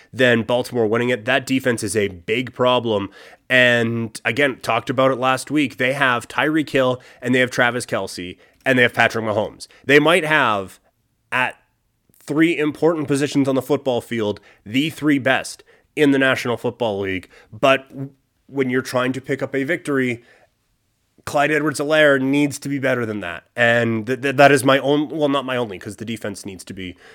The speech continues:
better for Kansas City as well. But the Chiefs aren't invincible, and I, I think they kind of act like they are. And this, this is a team that I think needs to have a bit more of a killer instinct, because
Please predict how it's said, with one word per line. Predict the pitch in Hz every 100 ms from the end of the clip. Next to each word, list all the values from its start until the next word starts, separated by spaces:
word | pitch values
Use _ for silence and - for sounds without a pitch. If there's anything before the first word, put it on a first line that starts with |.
| - -
better | - 110 107
for | -
Kansas | 117 104 101
City | - 98
as | 90 -
well. | 123 92 -
But | 143 117 - - _ _ _ _ _ _ _ _ _ _ _ _ _ _ _ _ -
the | 175
Chiefs | - 240 233
aren't | 226 208
invincible, | 185 180 170 123 -
and | 147 151
I, | 147 151
I |
think | - 175 135
they | 156 160
kind | 156 143
of | 131
act | 127 131 131
like | 120
they | 123 110
are. | 104 78 71 - 120
And | 120 117 117 117 110 107 98 82
this, | 101 143 - - -
this | 123 127 160 175
is | 147
a | 160 151
team | 156 143 131 120 - - _
that | 135
I | 131
think | 123 143 131
needs | 143 -
to |
have | 127 127 117
a |
bit | 104 123
more | 139 123
of |
a | 117
killer | 127 120 120
instinct, | 113 123 - 110 92 -
because | 123 123 113 110 -